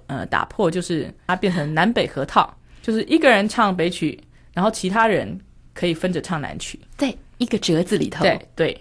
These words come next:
Speaker 2: 哦。
Speaker 1: 然后是交织的，就是一支北曲，一支南曲，一支北曲，
Speaker 2: 嗯哼。
Speaker 1: 一支南曲，一支北曲，一支南曲。
Speaker 2: 像
Speaker 1: 那这个
Speaker 2: 嗯哼。
Speaker 1: 只要是唱北曲的那个人呢，他通常就会是主角，因为只能他一个人唱那一套北曲。
Speaker 2: 嗯哼。
Speaker 1: 那中间穿进的那个南曲，就由其他的人来分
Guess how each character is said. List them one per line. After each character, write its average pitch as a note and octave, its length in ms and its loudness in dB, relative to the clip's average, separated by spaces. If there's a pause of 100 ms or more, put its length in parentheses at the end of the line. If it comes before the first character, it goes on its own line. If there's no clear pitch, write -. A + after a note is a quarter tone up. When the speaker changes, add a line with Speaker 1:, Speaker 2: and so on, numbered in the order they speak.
Speaker 2:
哦。 - 80 -2
Speaker 1:
然 E3 60 0
后 A3 160 4
是 G3+ 180 0
交 G#3+ 260 4
织 A3 240 -2
的， E3+ 140 0
就 E3+ 100 -6
是 E3+ 100 -4
一 B3+ 120 -4
支 B3+ 160 -2
北 E3+ 160 2
曲， - 140 -6
一 D3+ 80 -6
支 D#3 100 -8
南 D3+ 180 -4
曲， - 160 -12
一 G#3 140 -6
支 G3 80 6
北 G3 140 4
曲， A3 80 2
Speaker 2:
嗯 - 20 -2
哼。 - 60 -6
Speaker 1:
一 - 40 -8
支 D#3+ 120 -8
南 C3+ 160 -6
曲， - 180 -14
一 A#3+ 60 -6
支 A#3 120 -4
北 F3 140 -2
曲， - 140 -8
一 B2+ 40 -10
支 C#3 120 -10
南 - 160 -10
曲。 - 160 -16 (160)
Speaker 2:
像 F4 240 -4
Speaker 1:
那 B3+ 100 6
这 A3 160 0
个 C#4+ 140 4 (140)
Speaker 2:
嗯 F#3+ 160 -8
哼。 F#3 200 -6
Speaker 1:
只 G3 140 -4
要 C4 120 4
是 C4 140 0
唱 C4+ 240 2
北 G3+ 160 4
曲 F3 160 0
的 D#3+ 100 0
那 A#3 240 4
个 F3 140 0
人 D3+ 240 -2
呢， D3 180 -4
他 F#3+ 160 -2
通 F#3 140 0
常 D#3+ 80 0
就 E3+ 140 0
会 G3 40 0
是 E3 120 -2
主 C#3+ 200 -6
角， D#3 300 -6
因 G#3 80 -2
为 G3 100 2 (140)
只 D#3 160 -6
能 D3+ 180 -2
他 F#3 220 0
一 F#3+ 60 -2
个 E3 100 -4
人 D3 140 -6
唱 D#3 260 -6
那 E3 140 -4
一 E3 100 -4
套 E3 180 -2
北 - 160 -12
曲。 - 280 -14
Speaker 2:
嗯 F3 180 -4
哼。 F3+ 240 -4
Speaker 1:
那 A3+ 100 6
中 B3 220 4
间 B3+ 160 4
穿 C4 300 2
进 B3+ 160 0
的 E3 100 0
那 E3 140 -4
个 D#3+ 80 -2
南 C#3+ 240 -2
曲， - 260 -6 (100)
就 F3+ 140 0
由 C#3 140 0
其 - 160 -10
他 C#3+ 180 -4
的 C#3+ 80 -6
人 - 160 -10
来 - 100 -10
分 - 160 -12